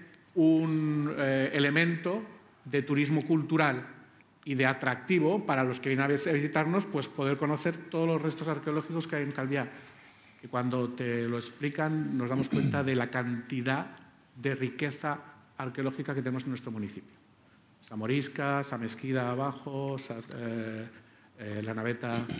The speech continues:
de, de, a-, alemán de, de,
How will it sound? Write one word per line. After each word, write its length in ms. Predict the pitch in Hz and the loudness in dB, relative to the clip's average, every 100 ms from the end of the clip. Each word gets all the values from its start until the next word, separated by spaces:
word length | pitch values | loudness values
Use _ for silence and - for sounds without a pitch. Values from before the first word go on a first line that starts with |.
| - - | -8 -10
de, 720 | 120 117 113 113 110 110 113 | -4 -2 -2 -2 -4 -6 -6
de, 320 | 110 113 110 120 | -6 -6 -6 -6
a-, 260 | 117 117 | -4 -2
alemán 420 | 120 117 135 127 | -2 0 0 0
de, 320 | 117 113 110 110 | -2 -4 -4 -8
de, 600 | 110 107 107 104 104 | -10 -10 -10 -8 -10